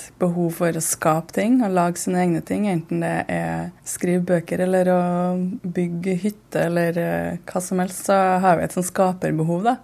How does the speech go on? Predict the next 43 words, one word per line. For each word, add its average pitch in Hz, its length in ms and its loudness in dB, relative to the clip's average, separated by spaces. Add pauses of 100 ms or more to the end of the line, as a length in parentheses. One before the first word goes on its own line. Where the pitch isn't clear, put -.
(560)
At 180 80 -4
man 175 160 0
kan 180 160 0
male 180 240 4
opp 151 140 -4
en 170 100 2
kommode 175 440 0
eller 170 520 -2
sy 180 360 0
et - 260 -4
nytt 180 440 2
putetrekk 160 500 0
til 185 100 -2
sofaen, 190 420 2
at 196 80 0
folk 202 240 0
får 190 240 2
en 196 80 2
veldig 180 280 2
glede 190 440 4 (120)
over 160 120 0
den, 165 380 0 (340)
å 165 80 -4
se - 240 2
at 160 160 0
man 170 160 4
har 170 80 2
laget 160 240 4
noe 170 180 0
selv. 277 360 4 (480)
Samtidig 202 540 4
som 175 420 2
å 175 100 -2
ta 190 140 -2
vare 175 300 2
på - 180 -6
arven 170 560 0
fra 170 460 -4
familien 156 760 4
vår, 170 320 0 (160)
eller 170 520 0 (280)
arv 170 340 4
fra 170 240 4